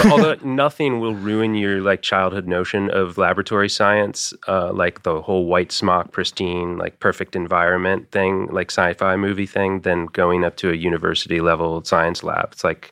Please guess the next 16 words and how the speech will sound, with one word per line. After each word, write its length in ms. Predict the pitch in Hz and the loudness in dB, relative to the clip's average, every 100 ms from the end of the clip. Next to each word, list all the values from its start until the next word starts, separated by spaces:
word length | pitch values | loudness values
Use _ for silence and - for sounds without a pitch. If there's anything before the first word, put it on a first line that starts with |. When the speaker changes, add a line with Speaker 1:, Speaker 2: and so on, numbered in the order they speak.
| - | 0
Speaker 2:
Oh, 120 | 117 | 4
yeah? 240 | 92 113 - | 4 2 -2
Speaker 1:
a 80 | - | -10
bunch 260 | 95 110 - | -2 -2 -2
of 200 | 98 80 | -6 -6
old 220 | 92 90 | -8 -4
Russian 180 | 87 85 92 | -4 -4 -6
guys 320 | 90 87 87 85 | -4 -2 -2 -6
and 100 | 82 | -10
some 240 | 92 87 | -8 -8
equipment 480 | 80 - 85 87 82 | -6 -6 -4 -4 -6
that 120 | 82 | -8
just 240 | - 76 - | -8 -10 -10
looks 180 | 90 - | -12 -6
kinda 260 | 95 85 82 | -4 -2 -2
like, 220 | 80 | -6